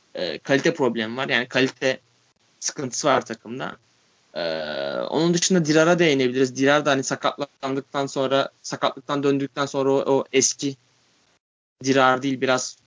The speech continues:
Onda da bir sa-, o da bir sallantıya girdi. Ama Fenerbahçe'de,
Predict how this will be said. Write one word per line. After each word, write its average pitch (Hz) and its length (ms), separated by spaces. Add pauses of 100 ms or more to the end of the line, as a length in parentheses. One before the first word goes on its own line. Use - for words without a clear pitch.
(320)
Onda 135 240
da 131 80
bir 131 60
sa-, - 220
o - 100
da 143 100
bir 131 40
sallantıya 127 640
girdi. 127 420 (460)
Ama 160 140
Fenerbahçe'de, 170 800